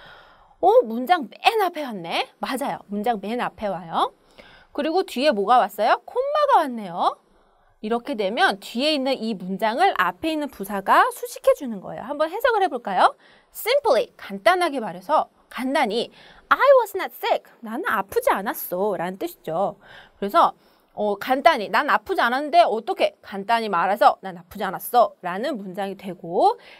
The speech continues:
이 아이는 뒤에 있는 문장 전체를 수식해주는 부사입니다. 자, 두 번째 문장 한번 볼게요. Luckily, 운이 좋게도 그녀는 살아남았대요. Survived from the accident. 사고에서 살아남았다.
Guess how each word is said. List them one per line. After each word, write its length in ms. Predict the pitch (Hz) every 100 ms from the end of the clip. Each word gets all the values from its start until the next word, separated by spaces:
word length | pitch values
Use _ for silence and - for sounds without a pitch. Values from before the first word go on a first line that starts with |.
| -
이 160 | 233
아이는 480 | 320 233 233 339 -
뒤에 240 | - 220 208
있는 200 | 190 175
문장 380 | 185 208 208 196
전체를 540 | - 190 196 262 240
수식해주는 1040 | 247 240 - 233 214 180 226 359 440 539
부사입니다. 680 | - 202 262 226 190 - - _ _ _ - - -
자, 140 | 247
두 140 | 247
번째 220 | 302 392 392
문장 200 | 302 285
한번 140 | 262
볼게요. 400 | 202 190 247 139 -
Luckily, 600 | 214 294 - 339 262 202
운이 280 | 214 277 359
좋게도 800 | 285 190 - 202 180 175 254 180 - - _
그녀는 680 | - 226 226 202 262 370 226 - _
살아남았대요. 800 | - 415 466 330 196 208 - 170
Survived 680 | - 202 196 269 - _ - _
from 260 | 208 202 196
the 160 | 226 240
accident. 500 | 240 - 262 185 -
사고에서 960 | - - 370 381 330 240 330 370 453 480 _ _ _
살아남았다. 760 | - 370 294 202 220 240 208